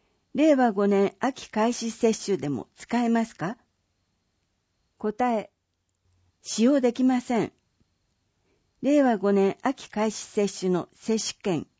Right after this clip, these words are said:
予診票は桜色です。桜色の接種券は、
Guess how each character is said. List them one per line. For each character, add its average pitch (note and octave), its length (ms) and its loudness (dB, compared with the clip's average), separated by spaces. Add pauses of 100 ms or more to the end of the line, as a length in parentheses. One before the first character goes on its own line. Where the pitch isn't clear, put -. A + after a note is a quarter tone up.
(100)
予 F#3 140 0
診 A#3+ 260 -2
票 G3+ 300 -2
は F3+ 180 -4 (380)
桜 C4 460 -2
色 A3+ 220 -2
で G#3+ 140 -4
す。 - 200 -20 (1040)
桜 C#4+ 440 0
色 B3+ 200 2
の A#3+ 140 0
接 A3+ 260 0
種 - 140 -10
券 F#3+ 240 0
は、 D3+ 180 -6